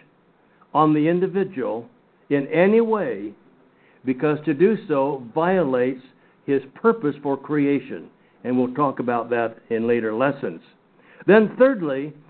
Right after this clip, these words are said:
we talked about the two physical laws. The two physical laws, if you don't have that word in there, you probably need to add it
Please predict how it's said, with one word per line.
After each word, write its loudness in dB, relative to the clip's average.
we 4
talked -2
about -2
the -4
two -4
physical 0
laws. -2
The 2
two 0
physical -2
laws, -2
if -6
you 6
don't 4
have 0
that 2
word 4
in 2
there, -2
you -2
probably -2
need 2
to 0
add 0
it -6